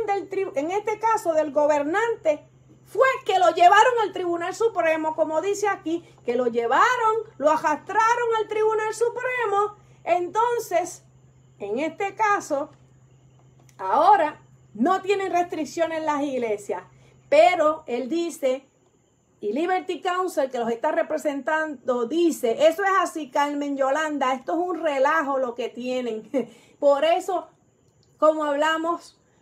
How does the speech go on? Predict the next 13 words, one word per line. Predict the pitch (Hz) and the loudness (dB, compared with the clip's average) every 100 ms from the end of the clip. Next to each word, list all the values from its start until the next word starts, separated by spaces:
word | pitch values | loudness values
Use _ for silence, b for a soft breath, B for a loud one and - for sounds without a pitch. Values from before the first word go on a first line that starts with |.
| b _ | b _
con | 262 262 | -4 -2
el | 277 262 | -4 -6
presidente, | - 269 262 269 269 294 339 339 | -2 -2 -2 -2 -2 -2 -2 0
el | 311 | 0
director | 269 262 233 - - 320 | 2 0 -2 -4 2 2
de | 330 302 | 2 -2
las | 247 - | -2 -4
bases | 247 262 285 | -6 -2 -4
de | 254 269 | -2 -4
fe, | - 254 254 _ _ _ _ _ _ _ _ _ _ _ _ _ b b _ | -4 -8 -8 _ _ _ _ _ _ _ _ _ _ _ _ _ b b _
tenemos | - 285 277 311 339 320 214 156 - _ _ _ _ _ | 4 4 4 0 0 -2 -4 -8 -20 _ _ _ _ _
que | - | -2
actuar | 302 262 _ 285 302 320 | 0 -2 _ 0 4 4